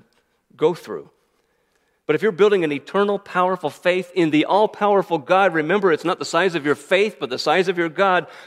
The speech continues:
But that faith, even if it's small, has to be strong. It has to be strong enough to last forever. I saw a video this week of a stress test of a chain that connects an anchor to a ship. And a huge anchor. The ship that depends on that anchor,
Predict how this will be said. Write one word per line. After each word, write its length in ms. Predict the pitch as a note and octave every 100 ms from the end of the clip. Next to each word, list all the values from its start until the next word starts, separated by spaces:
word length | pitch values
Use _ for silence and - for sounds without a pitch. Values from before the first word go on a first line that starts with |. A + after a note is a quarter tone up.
| -
But 180 | E3+ E3+
that 340 | F3+ - -
faith, 400 | G#3+ A#3 - - _
even 240 | - E3 F#3+
if 100 | F3+
it's 120 | D#3+
small, 460 | - F3 G3+ F#3 D#3
has 280 | F3+ F#3
to 100 | -
be 120 | D#3+ D3+
strong. 800 | - - C3+ G3 F#3+ G#2+ F3 - _ _ _ _ _
It 80 | E3+
has 140 | F#3+
to 60 | F#3
be 100 | D#3
strong 440 | - - F#3+ G#3+
enough 300 | F#3 C3 C3 -
to 100 | C#3+
last 460 | C3+ G#3 F#3 -
forever. 540 | - E3+ A3+ G3 G#2 - _ _ _ _ _ _ _ _ _ -
I 100 | E3+
saw 220 | F#3 D#3
a 40 | B2
video 320 | D3+ F3+ C#3
this 200 | B2 B2+
week 180 | C3 C3
of 80 |
a 80 | G#2+
stress 540 | - - C#3 C#3 F3 -
test 480 | - F#3+ - - - _ _ -
of 140 | C#3+
a 40 | B2
chain 520 | - - F3+ F3+ C#3+
that 160 | A#2+
connects 400 | - B2+ C#3 -
an 140 | B2 G#2+
anchor 360 | C#3 D#3+ E3+ C#3
to 220 | - B2+
a 40 | G#2
ship. 400 | - D#3 A#2+ _ _ _ _ _ _ _ _ - -
And 320 | C#3 D#3 C#3
a 80 | A2
huge 680 | - - A3 G#3 E3 C3 -
anchor. 280 | B2+ A#2+ A#2
The 80 |
ship 320 | A#2+ - G#3 F#3
that 120 | C3
depends 380 | C#3 F3 F#3 D#3
on 100 | D3+
that 240 | D#3+ -
anchor, 340 | D#3 E3 F3